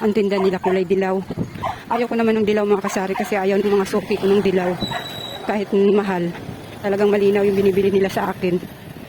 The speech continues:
Kaya, hindi pwedeng hindi ako bibili ngayong gabi. Talagang kahit ayaw ko, mapipilitan talaga akong pumunta ng grocery.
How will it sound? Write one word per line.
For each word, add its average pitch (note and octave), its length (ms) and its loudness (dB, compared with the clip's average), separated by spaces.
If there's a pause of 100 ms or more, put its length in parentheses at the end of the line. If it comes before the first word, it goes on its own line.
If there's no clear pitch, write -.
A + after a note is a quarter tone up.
(180)
Kaya, F#3+ 420 0 (600)
hindi G#3+ 160 0
pwedeng G3 340 0
hindi G3 140 0
ako F#3 160 -6
bibili F#3 320 0
ngayong F#3 180 2
gabi. E3+ 220 -2 (920)
Talagang F#3 560 2
kahit F3+ 240 -4
ayaw F#3 240 2
ko, F#3+ 80 -2
mapipilitan F3+ 560 -2
talaga F3+ 320 -4
akong F#3+ 140 -8
pumunta F#3 260 2
ng G#3+ 160 4
grocery. G3 400 0